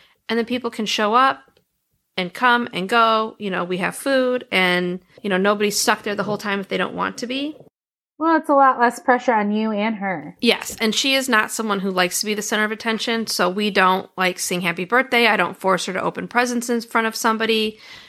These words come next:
Speaker 1: If somebody really wants her to open their gift, she'll do that with just them one-on-one, and, uh, most people are happy to just drop it off and let her open it whenever.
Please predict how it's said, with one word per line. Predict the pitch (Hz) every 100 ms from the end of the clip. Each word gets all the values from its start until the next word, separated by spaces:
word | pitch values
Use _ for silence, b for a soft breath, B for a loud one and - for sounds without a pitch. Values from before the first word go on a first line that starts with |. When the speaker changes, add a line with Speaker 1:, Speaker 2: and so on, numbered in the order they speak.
| B B B -
Speaker 1:
If | 208
somebody | - 208 202
really | 185 196 202
wants | 196 190 196 - - _
her | - 214
to | 208
open | 190 190 196
their | 190
gift, | 185 196 202 - - _ _
she'll | - - 185
do | 196 185
that | 180 175 -
with | 180 -
just | 190 -
them | 196 175 175
one-on-one, | 170 170 170 180 254 247 247
and, | 202
uh, | 214
most | - 226 233
people | 233 196
are | 185
happy | 190 180
to | 170
just | 175 170
drop | - 180 -
it | 175
off | 175 -
and | 175
let | 165
her | 160 175 _ _ _ _
open | 175 175 180
it | 170
whenever. | 170 170 170 - 196